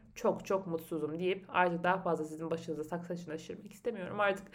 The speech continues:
yayınlandığı zaman hafta hafta konuşuruz, e, gündem bölümlerinde yorumlarız deyip hemen geçiyorum.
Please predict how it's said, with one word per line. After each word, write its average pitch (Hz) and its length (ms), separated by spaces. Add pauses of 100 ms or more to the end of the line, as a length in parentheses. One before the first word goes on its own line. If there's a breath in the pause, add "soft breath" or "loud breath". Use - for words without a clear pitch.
(260 loud breath)
yayınlandığı 220 500
zaman 202 180
hafta 214 280
hafta - 220
konuşuruz, 185 540 (240 soft breath)
e, 160 400 (300)
gündem 170 420
bölümlerinde 156 600
yorumlarız 175 640
deyip 180 220
hemen 185 220
geçiyorum. 165 360